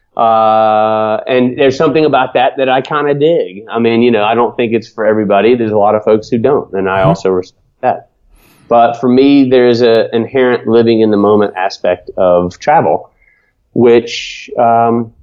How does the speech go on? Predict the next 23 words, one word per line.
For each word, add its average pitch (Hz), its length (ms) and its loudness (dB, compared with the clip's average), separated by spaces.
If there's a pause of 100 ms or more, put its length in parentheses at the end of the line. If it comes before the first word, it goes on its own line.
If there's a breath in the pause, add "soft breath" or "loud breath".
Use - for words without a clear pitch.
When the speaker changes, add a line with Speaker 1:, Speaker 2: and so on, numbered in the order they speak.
(200)
Speaker 1:
is 156 480 2 (320)
was 139 260 2
what 143 420 -2
turned 160 280 -2
me 147 160 0
on. 143 580 0
You 175 140 0
know, 185 140 2
ha-, - 380 -6
maybe, 156 320 -2
I 143 100 -2
don't 160 120 0
know, 127 160 -2
maybe 131 280 2
had 143 200 0
I 135 120 2
been 131 200 0
in 120 140 0
Chile 147 360 0
for 113 140 -4
the 104 80 -4
first, - 460 -2
uh, 98 220 2